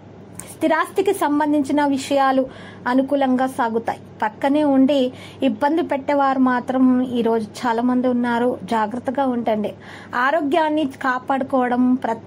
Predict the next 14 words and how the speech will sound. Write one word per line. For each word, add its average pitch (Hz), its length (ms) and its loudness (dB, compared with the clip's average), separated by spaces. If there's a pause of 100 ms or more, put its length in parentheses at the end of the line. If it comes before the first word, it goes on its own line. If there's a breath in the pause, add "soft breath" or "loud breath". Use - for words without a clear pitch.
(120)
ప్రథమమైనటువంటి 262 1300 2
మీ 233 160 2
యొక్క 226 200 -2
లక్ష్యంగా 247 560 0
మీరు 262 180 4
భావించాలి. 226 680 -2
ఈరోజు 208 320 -2 (440 loud breath)
కొన్ని 302 180 2
సందర్భాల్లో 330 800 2
ఇంకొకసూటిగా 277 720 0
వ్యవహరించటం 247 960 0
మేలు 233 200 0
కలిగిస్తుంది. 247 720 0
మీకు 247 260 0